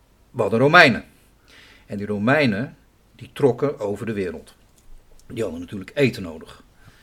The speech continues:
En die vonden de kooikarper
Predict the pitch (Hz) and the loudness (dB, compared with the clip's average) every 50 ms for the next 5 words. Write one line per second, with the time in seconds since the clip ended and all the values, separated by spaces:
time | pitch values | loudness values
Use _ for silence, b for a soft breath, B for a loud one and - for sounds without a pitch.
0 | b b b b - 107 101 101 101 - 123 123 131 120 104 104 110 127 147 151 | b b b b -10 -8 -8 -8 -6 -4 -2 -2 0 0 0 0 -2 -2 -6 -10
1 | - _ _ _ _ _ _ _ _ _ _ _ _ _ _ _ _ _ _ _ | -16 _ _ _ _ _ _ _ _ _ _ _ _ _ _ _ _ _ _ _
2 | _ _ _ _ _ _ _ _ _ _ - _ _ - - 110 - - 139 135 | _ _ _ _ _ _ _ _ _ _ -20 _ _ -10 -10 -10 -2 0 2 2
3 | 143 139 - 113 95 92 87 - 110 120 147 160 | 2 0 0 -4 -4 -4 -6 -6 -8 -8 -8 -10